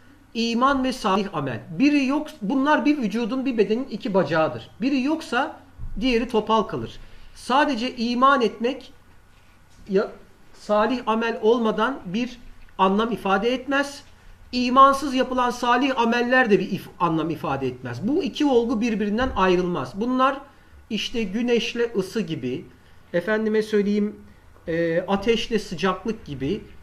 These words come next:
ışıkla parlaklık gibi birbirinden ayrılmayan iki tane olgudur. İman bir iddiadır. İddia ispat ister.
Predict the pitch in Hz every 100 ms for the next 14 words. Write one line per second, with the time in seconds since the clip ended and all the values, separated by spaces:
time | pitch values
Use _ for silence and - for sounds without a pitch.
0 | - - - - 196 - 226 240 208 208
1 | 208 214 214 247 - 190 220 214 208 220
2 | 220 226 220 208 220 220 190 226 254 -
3 | - - - 208 254 226 208 226 247 185
4 | 190 185 139 - - - - - - -
5 | - - - - - - 240 247 247 302
6 | 262 294 - 208 165 208 214 135 - -
7 | - 233 208 185 240 277 214 - - 208
8 | 208 156 - 120 110 -